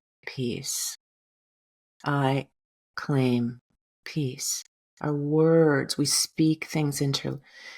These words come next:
into existence. The power of our words brings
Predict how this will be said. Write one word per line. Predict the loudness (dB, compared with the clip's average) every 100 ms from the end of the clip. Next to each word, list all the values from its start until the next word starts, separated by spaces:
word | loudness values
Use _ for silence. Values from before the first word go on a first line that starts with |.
| -8
into | -2 0 2
existence. | 4 4 2 2 0 -2 -4 -4 -4 -8
The |
power | -6 -2 4 4 4 2
of | 0
our | -2 0
words | 0 2 2 0 -2
brings | -8 -6 0 2 2 2 0 -4